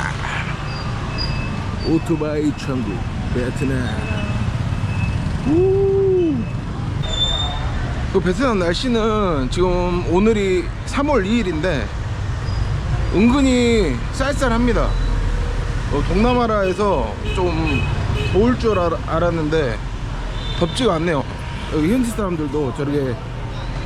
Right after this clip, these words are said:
패딩을 입고 다닙니다. 와, 방금 길 건너다가 큰일 날 뻔했네. 오자마자 사고 날 뻔했습니다.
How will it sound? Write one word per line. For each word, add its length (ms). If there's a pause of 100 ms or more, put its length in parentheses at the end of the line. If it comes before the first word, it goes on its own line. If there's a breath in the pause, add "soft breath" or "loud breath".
(200)
패딩을 340
입고 160
다닙니다. 400 (2250)
와, 320
방금 300
길 140
건너다가 600
큰일 160
날 140
뻔했네. 340 (400)
오자마자 460
사고 300
날 100
뻔했습니다. 400